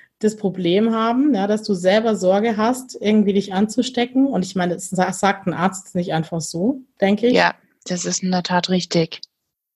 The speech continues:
Speaker 2: Wahnsinn.
Speaker 1: Und
Speaker 2: Und dann wird nicht, dann wird
Speaker 1: Mhm.
Speaker 2: von Arbeitgeberseite nicht drauf eingegangen.
Speaker 1: Mhm.
Speaker 2: Wahnsinn. Ja, das ist natürlich arg. Genau, da hat man wieder diese verschiedenen Haltungen in der Gesellschaft. Ich meine, wenn die dann auch noch auf so ein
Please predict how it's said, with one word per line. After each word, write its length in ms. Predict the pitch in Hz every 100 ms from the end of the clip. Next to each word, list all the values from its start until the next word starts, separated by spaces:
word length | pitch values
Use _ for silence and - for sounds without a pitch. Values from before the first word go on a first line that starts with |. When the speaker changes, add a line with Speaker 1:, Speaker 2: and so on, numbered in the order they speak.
| _ _ _ -
Speaker 2:
Wahnsinn. 400 | 185 185 185 180
Speaker 1:
Und 100 | 180
Speaker 2:
Und 80 | 190
dann 180 | 190 202
wird 220 | 196 196
nicht, 360 | 208 202 - -
dann 160 | 196 190
wird 200 | 196 214
Speaker 1:
Mhm. 60 |
Speaker 2:
von 140 | 226 -
Arbeitgeberseite 1080 | 180 190 190 202 190 190 190 185 196 175 185
nicht 200 | 196 180
drauf 260 | - 185 143
eingegangen. 760 | 170 180 175 170 170 170 208
Speaker 1:
Mhm. 340 | 190 190 185 - _ _ _ _ _ _ _ _ _ _ -
Speaker 2:
Wahnsinn. 460 | 170 170 170 170 _ _ _
Ja, 220 | 202 208
das 180 | 226 254
ist 120 | 247
natürlich 480 | 233 208 214 202 -
arg. 260 | 156 160 -
Genau, 280 | 220 220 240
da 140 | 240
hat 200 | 226 -
man 160 | 226 220
wieder 240 | 220 208
diese 240 | 214 202
verschiedenen 720 | 208 196 - 269 277 247 196 190
Haltungen 540 | 196 247 254 247 233
in 140 | 214 214
der 120 | 208
Gesellschaft. 640 | 202 196 208 - 220 -
Ich 80 | -
meine, 220 | 202 196
wenn 140 | 196 190
die 80 | 208
dann 200 | 196 185
auch 160 | 196
noch 200 | 196 190
auf 100 | 196
so 140 | -
ein 80 | 190